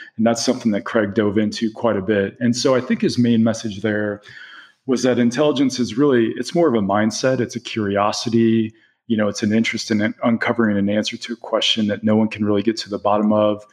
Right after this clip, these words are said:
And it's not about how many requests that you get, or it's not about how many reports or products that you produce.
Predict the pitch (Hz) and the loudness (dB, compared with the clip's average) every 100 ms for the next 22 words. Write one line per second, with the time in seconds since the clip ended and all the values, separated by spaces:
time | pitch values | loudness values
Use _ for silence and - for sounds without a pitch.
0 | - - - - _ _ - 156 165 - | -20 -20 -20 -20 _ _ -4 -2 -2 -2
1 | 160 160 170 131 131 120 117 - - - | 0 2 2 2 2 2 2 0 -2 0
2 | 120 113 113 107 107 107 104 101 - 107 | 2 2 2 2 2 0 -6 -8 -2 -2
3 | 98 - - 104 101 98 107 101 101 101 | 0 -4 -2 -2 -2 -4 -2 0 0 -2
4 | 113 110 110 - 131 147 135 113 110 - | -2 0 0 0 0 2 2 2 0 0
5 | 107 104 101 95 95 - 101 101 95 - | 0 0 -2 -4 -6 -4 -2 0 -2 -6
6 | 98 - 101 95 95 - 117 110 107 104 | -8 -6 -4 -2 -2 -6 -6 -6 -4 -4
7 | 101 101 101 - - | -2 -2 -2 -6 -10